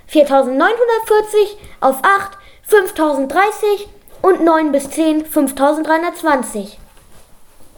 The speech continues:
Mm, das ist eigentlich nicht mal wenig, weil fünftausenddreihundert Schaden ist nicht wenig.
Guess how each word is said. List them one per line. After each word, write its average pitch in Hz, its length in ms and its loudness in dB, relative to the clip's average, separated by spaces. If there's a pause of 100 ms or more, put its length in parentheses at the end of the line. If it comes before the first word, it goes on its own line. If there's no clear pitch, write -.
(160)
Mm, 302 320 2 (540)
das 359 180 0
ist 403 240 -8
eigentlich 508 480 2
nicht 466 180 -4
mal 403 200 2
wenig, 403 600 0
weil 294 300 4
fünftausenddreihundert 320 1300 -2
Schaden 349 360 -4
ist 427 100 -12
nicht 392 240 -10
wenig. 196 380 -6